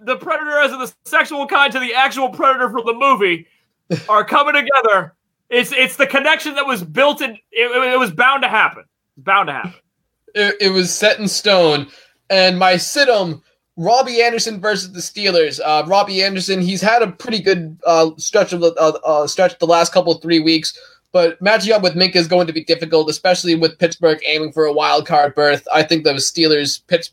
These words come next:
Speaker 2: uh, I think the Steelers defense is really gonna shut down the Jets, and I'll get to that more, uh, when we get to the defensive section.
Speaker 1: Alrighty, so this is gonna be a huge shock. Remember when I said Deshaun Watson is my stardom? You're never gonna believe who I said to start for receiver.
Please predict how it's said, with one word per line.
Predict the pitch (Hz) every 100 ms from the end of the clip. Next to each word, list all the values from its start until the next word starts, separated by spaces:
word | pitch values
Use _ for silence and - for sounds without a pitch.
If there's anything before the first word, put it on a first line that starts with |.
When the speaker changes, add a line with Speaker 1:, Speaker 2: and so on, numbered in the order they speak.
| -
Speaker 2:
uh, | 151
I | 147
think | 196
the | 190
Steelers | - 185 165
defense | 160 160 147 139
is | 131
really | 127 165 160
gonna | 151 139
shut | - 139
down | 139 139
the | 135
Jets, | 123 139 131 -
and | 135 135
I'll | 135
get | 143 -
to |
that | 147 135 135
more, | 139 139 127 - _ _ _
uh, | 131 131 127 117 127 _
when | - 143
we | 143
get | 147
to | -
the |
defensive | 139 156 139 123 120 107
section. | - 113 - - - _ _ _ _ _ _ _ _ _ _ _
Speaker 1:
Alrighty, | 110 117 117 120 95 -
so | - 143 135 123 - _
this | 165
is | 214
gonna | 185
be | 139
a |
huge | 135 135
shock. | - 139 127
Remember | 127 151
when | 180
I | 185
said | 196 165
Deshaun | 147 156 151
Watson | 135 135 139 156
is | 147
my | 127
stardom? | 117 - 131 147 156
You're | 143 160 165
never | 170 175
gonna | 165 147
believe | 139 135 135
who | 120
I | 123
said | 120 139 117
to |
start | - 143 123
for | 127
receiver. | 113 - 135 113 98 92